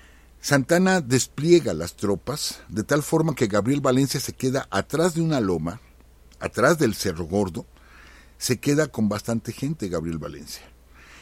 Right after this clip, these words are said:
Y la caballería de Juan Álvarez se queda un poco más atrás, oculta la caballería. Y pone a la artillería arriba de las lomas, y los generales le decían, "General Santana, es que están demasiado ex-, expuestos".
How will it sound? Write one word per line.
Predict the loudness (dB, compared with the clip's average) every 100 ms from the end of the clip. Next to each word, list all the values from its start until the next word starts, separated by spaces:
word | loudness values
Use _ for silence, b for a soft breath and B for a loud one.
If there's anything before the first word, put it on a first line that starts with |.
| b
Y | 2
la | 6 6 6
caballería | 4 6 4 2 2 4 4 4
de | 2
Juan | 2 2 2
Álvarez | 4 2 2 0 0
se | -2
queda | 2 2 4
un | 2
poco | 0 -2 0
más | 0 0 -2 -8
atrás, | -10 -10 -8 -10 -12 -10 -6
oculta | -4 0 2 2 0 -2
la | -2
caballería. | -8 -10 -10 -14 -20 -20 -20 -20 B B B B B B
Y | 0 2
pone | 6 6 8
a |
la | 6 6
artillería | 4 2 4 4 4 0
arriba | 0 0 0 0 2
de | 2
las | 2 2
lomas, | 2 2 0
y | 0
los | 0 -2 -6
generales | -2 0 0 2 2
le | 2
decían, | 0 0 0 0 -6 B B B B B B
"General | 0 2 2
Santana, | 2 2 4 4 4 2
es | -2 0
que |
están | 2 4 4
demasiado | 6 4 4 2
ex-, | 0 -4 -4
expuestos". | -4 -4 0 4 4 4 -2 -2